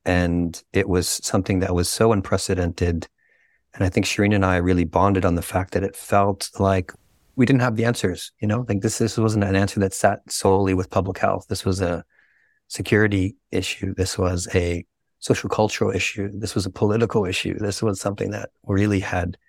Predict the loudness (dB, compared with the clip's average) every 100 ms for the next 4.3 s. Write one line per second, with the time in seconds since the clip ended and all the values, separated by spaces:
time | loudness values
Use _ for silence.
0 | _ _ _ _ _ _ 2 4 2 2
1 | 2 4 2 -2 -4 -4 -2 -4 -4 -6
2 | -4 -4 -4 0 0 0 0 2 0 -2
3 | -8 -6 -4 -4 -4 -4 -2 -4 -4 -4
4 | -4 -4